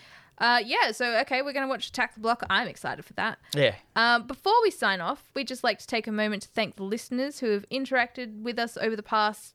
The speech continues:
Speaker 1: like, couple of weeks.
Speaker 2: Yeah, we've
Speaker 1: Um,
Speaker 2: been away
Speaker 1: we've
Speaker 2: doing
Speaker 1: been
Speaker 2: stuff.
Speaker 1: away.
Speaker 2: I got, I got gastro.
Speaker 1: Yeah.
Speaker 2: Um, well, there's a whole bunch of shit happened.
Speaker 1: Oh,
Speaker 2: It's
Speaker 1: yeah.
Speaker 2: not that we don't love doing this. It's just, you know, some of life gets in the way. And
Speaker 1: It's
Speaker 2: this is,
Speaker 1: true,
Speaker 2: this is
Speaker 1: isn't
Speaker 2: a
Speaker 1: it?
Speaker 2: f-, a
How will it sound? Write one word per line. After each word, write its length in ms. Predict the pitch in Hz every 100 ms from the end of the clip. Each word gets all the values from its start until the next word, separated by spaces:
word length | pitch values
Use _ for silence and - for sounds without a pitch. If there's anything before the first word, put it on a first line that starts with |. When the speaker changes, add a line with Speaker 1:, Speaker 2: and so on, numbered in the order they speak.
| -
Speaker 1:
like, 260 | 190 -
couple 480 | - - 196 - 285
of 100 | 302
weeks. 640 | 311 320 339 - - - -
Speaker 2:
Yeah, 180 | 127 131 180
we've 80 |
Speaker 1:
Um, 40 | 185
Speaker 2:
been 160 | 151
away 420 | 120 107 107 110 110 -
Speaker 1:
we've 100 | 127
Speaker 2:
doing 100 | 123
Speaker 1:
been 100 | -
Speaker 2:
stuff. 140 | 123
Speaker 1:
away. 100 | 135
Speaker 2:
I 80 | 185
got, 200 | 180 135 147
I 80 |
got 220 | 160 117 -
gastro. 680 | 139 135 - 135 127 123 127 _
Speaker 1:
Yeah. 1160 | - 254 277 277 269 226 175 156 123 113 113 110
Speaker 2:
Um, 120 | 107 -
well, 160 | 139 131
there's 220 | 143 127
a 60 | 135
whole 120 | 135
bunch 220 | 107 87
of 60 | 92
shit 200 | 107 92
happened. 340 | 98 107 98 - -
Speaker 1:
Oh, 180 | 214 202
Speaker 2:
It's 80 | 196
Speaker 1:
yeah. 60 | 233
Speaker 2:
not 60 | 220
that 80 |
we 80 | 165
don't 200 | 147 135
love 200 | 123 107 113 - _ _ _
doing 240 | - 127 113
this. 320 | 143 123 -
It's 120 | -
just, 220 | - - - _ -
you 80 | 277
know, 100 | 247
some 180 | 285
of 100 | 247
life 200 | 123 117
gets 160 | - -
in 80 | 120
the 60 |
way. 220 | 147 190 214
And 100 | 175
Speaker 1:
It's 100 | 196
Speaker 2:
this 60 | 196
is, 40 |
Speaker 1:
true, 100 | 196
Speaker 2:
this 80 | 240
is 60 | 247
Speaker 1:
isn't 40 | 220
Speaker 2:
a 40 |
Speaker 1:
it? 40 | 214
Speaker 2:
f-, 320 | - - - -
a 60 | 139